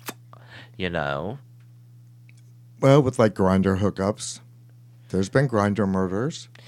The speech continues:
Speaker 1: Oh, yes, Craigslist. There was a movie about Craigslist murders.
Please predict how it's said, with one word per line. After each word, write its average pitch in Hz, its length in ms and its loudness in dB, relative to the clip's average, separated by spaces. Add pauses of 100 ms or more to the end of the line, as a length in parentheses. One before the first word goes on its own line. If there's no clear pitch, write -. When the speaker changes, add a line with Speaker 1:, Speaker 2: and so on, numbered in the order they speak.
(280)
Speaker 1:
Oh, 117 240 4
yes, 101 380 -2
Craigslist. 92 760 -4
There 82 180 -4
was 82 160 -16
a 82 40 -14
movie 87 260 -10
about - 220 -10
Craigslist - 560 -14
murders. - 380 -18